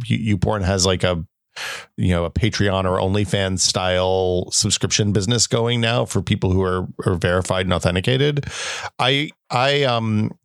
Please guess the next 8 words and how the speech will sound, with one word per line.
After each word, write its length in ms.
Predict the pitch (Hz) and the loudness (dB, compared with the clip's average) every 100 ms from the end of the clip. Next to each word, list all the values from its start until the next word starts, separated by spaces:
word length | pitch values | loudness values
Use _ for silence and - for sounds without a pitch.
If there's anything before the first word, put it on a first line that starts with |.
| - | -6
this 240 | 117 139 - | -2 0 0
feels 260 | 151 131 | 0 0
more 160 | 113 117 | 0 0
like 140 | 110 | 0
a 80 | 98 | 0
Tumblr 460 | - 98 95 95 90 | 0 -2 0 2 2
situation, 800 | 92 104 95 87 98 87 85 82 | 2 2 0 2 2 2 0 2
though, 520 | 87 85 82 82 | 2 2 2 0